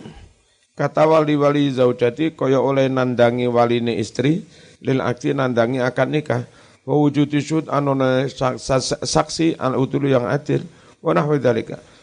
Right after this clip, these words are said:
Wa kadzalika azaniyatun, demikian pula wanita yang zina, antakuna qad sabaqalah antazawwaj, menjadi muhsan syaratnya wanita itu pernah ni-, nikah, wa jamaah, dan pernah menjima hak wanita itu zaujuha, suaminya.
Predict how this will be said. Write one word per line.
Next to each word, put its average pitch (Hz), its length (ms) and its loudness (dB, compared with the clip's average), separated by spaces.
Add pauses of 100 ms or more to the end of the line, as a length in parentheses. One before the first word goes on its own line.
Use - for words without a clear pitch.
(220)
Wa 143 160 0
kadzalika 165 560 2
azaniyatun, 135 640 0
demikian 131 480 -2
pula 143 240 0
wanita 127 400 0
yang 131 240 -2
zina, 139 400 -4 (400)
antakuna 147 720 0
qad 131 320 -2
sabaqalah 120 560 0
antazawwaj, 151 640 0 (800)
menjadi 135 560 0
muhsan 170 400 -2
syaratnya 135 720 0 (400)
wanita 139 480 2
itu 127 240 2
pernah 135 400 0
ni-, 156 480 0 (720)
nikah, 160 400 0
wa 135 80 6
jamaah, 127 480 2
dan 123 240 0
pernah 123 320 0
menjima 120 560 0
hak 113 240 -2
wanita 117 400 0
itu 147 240 -4
zaujuha, 120 400 0
suaminya. 143 480 -2